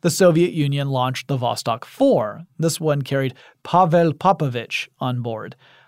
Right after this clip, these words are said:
That made the Soviet Union the first country in the world to have two manned spacecraft in orbit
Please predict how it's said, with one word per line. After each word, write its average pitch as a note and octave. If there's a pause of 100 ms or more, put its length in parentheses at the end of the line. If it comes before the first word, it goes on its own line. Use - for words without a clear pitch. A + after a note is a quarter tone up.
(240)
That E3+
made A3
the F#3
Soviet G3+
Union F3
the E3
first -
country E3+
in E3+
the E3+
world C#3
to C#3+
have C3
two A3
manned D#3+
spacecraft -
in D3+
orbit C#3